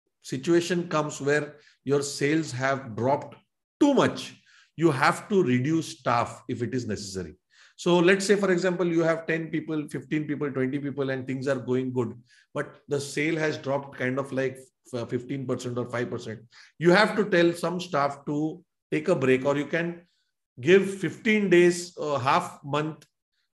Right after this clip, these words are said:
uh, uh, half month, uh, uh, duty to one, uh, uh, one staff, and then probably rotate and call the other half people there, so that everybody gets some or the other compensation.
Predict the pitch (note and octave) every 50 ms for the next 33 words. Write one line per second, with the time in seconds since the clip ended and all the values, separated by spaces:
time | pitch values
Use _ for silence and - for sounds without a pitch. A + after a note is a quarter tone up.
0 | _ - - B2+ B2+ B2+ B2+ B2+ B2+ B2+ B2+ B2 B2 - B2 B2+ B2 A#2+ - -
1 | - - _ _ - A#2 A#2+ C#3+ E3+ - - - D3+ C#3+ C#3 D3 D3 D3+ D3 D3
2 | - - _ _ _ _ _ _ _ _ _ - B2+ A#2+ A#2 A#2 A#2 A2+ A2+ A2
3 | G#2+ - - - - - A#2+ A2 A2 A#2+ C3 C3 B2+ C#3 D3+ D3+ - D#3+ C#3+ B2
4 | A#2+ C3 D3 C#3+ - A#2 - - - - - B2 A2+ A2+ A#2 B2+ C#3 D3 C#3+ -
5 | - C#3 B2+ C3+ C#3 - - - _ _ _ _ _ - C#3 C#3+ C#3+ C#3+ D3+ D3+
6 | D3+ D3 C3+ C3+ C#3 C3+ C#3 D3 C#3+ B2+ B2 A2+ C#3 C#3+ C#3+ C#3 C#3+ C#3+ C#3 B2+
7 | - C3 B2+ B2+ B2+ C3+ C3+ A#2+ A2 A#2+ C3+ C3+ A#2 A#2+ B2+ B2 - - B2 A2
8 | - C3 B2 A2 A2 A#2 C3 - - - - _ _ - D3+ D#3 F3+ F3+ F3+ -
9 | C#3+ C#3+ C#3+ E3 F#3+ F3+ F3+ F3+ F3+ G3 E3 C3+ D3 D3+ D3+ D3+ - - C#3+ C3+
10 | C#3+ C#3+ D3 C#3+ D3 D#3 C#3+ B2+ C3 C#3 C3+ B2+ A#2 A2 A2 A2 C3 C3 B2+ C3
11 | B2+ B2 - D3 C#3+ C#3